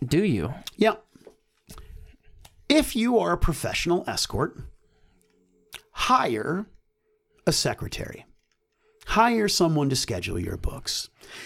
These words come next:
Speaker 2: Hire someone to answer your calls while you're asleep, sleeping off a bender, or doing your job. While you're busy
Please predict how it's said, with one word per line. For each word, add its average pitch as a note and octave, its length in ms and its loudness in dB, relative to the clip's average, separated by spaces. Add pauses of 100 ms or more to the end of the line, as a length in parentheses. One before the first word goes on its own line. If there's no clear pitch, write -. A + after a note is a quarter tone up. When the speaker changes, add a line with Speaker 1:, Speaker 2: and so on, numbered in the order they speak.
(120)
Speaker 2:
Hire A#3 460 6
someone D#3 440 2
to - 160 -4
answer A#2 320 -2
your B2+ 140 0
calls D3 540 2
while C3 180 0
you're B2+ 220 2
asleep, D#3+ 520 0 (600)
sleeping G#2+ 440 -2
off A#2+ 180 2
a D#3 40 0
bender, C3+ 500 0 (1120)
or E3 160 2
doing C#3 300 0
your D#3 100 0
job. F#2+ 460 -4 (680)
While A3+ 260 6
you're B3 280 4
busy E3+ 500 0